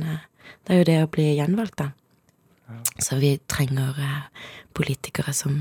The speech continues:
Speaker 1: eh, tør å bli ganske upopulære.
Speaker 2: Hva slags kritikk får du, da?
Speaker 1: Eh, det er jo det hysterisk,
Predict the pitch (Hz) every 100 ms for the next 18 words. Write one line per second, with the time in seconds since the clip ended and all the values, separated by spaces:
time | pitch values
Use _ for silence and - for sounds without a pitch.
0 | 151 151 151 - 156 143 147 147 143 143
1 | - - - - - 156 160 - - -
2 | 110 117 117 131 120 90 - 90 87 127
3 | - _ _ _ _ _ _ _ _ _
4 | - - - - _ _ _ - - -
5 | - - 214 185 156 - 143 135 131 143
6 | 135 - -